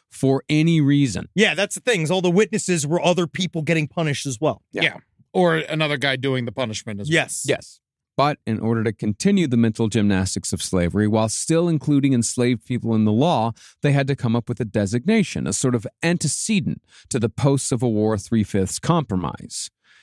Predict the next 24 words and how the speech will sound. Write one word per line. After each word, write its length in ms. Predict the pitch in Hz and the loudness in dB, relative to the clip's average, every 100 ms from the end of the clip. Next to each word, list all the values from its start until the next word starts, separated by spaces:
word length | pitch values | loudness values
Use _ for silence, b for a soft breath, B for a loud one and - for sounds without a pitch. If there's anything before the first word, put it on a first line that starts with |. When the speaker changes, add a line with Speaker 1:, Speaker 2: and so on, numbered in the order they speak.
| b | b
Speaker 1:
Enslaved 560 | 117 - 185 220 196 | -6 -2 0 0 0
people 340 | - 117 120 120 | -2 -2 2 2
were 120 | 113 | 2
referred 440 | 107 101 - 143 139 | 2 0 2 0 2
to 160 | 135 | 2
in 80 | 117 | 2
the 80 | 104 | 4
law 400 | 135 156 131 135 | 4 2 0 -2
as 460 | 127 123 120 113 - _ _ | -2 0 0 -2 -8 _ _
passive 640 | - 165 160 - 143 113 | -6 -2 -2 -2 -6 -6
beings, 800 | 117 160 143 78 - - - - B B B | -2 2 2 2 -4 -8 -10 -12 B B B
which 180 | 135 135 | 0 2
was 140 | 113 | 2
meant 200 | 135 139 | 2 0
to 80 | - | -2
describe 480 | 135 - 120 113 101 | -6 0 2 2 0
an 100 | 110 | 0
entity 420 | 175 160 107 117 | 0 0 0 2
that 180 | 120 - | 2 -2
fit 320 | - 156 - | 0 0 0
between 360 | 143 - 139 117 | -6 -2 -2 -2
a 40 | |
free 280 | - 185 190 | -2 0 2
person 500 | - 165 - 160 | 2 0 2 0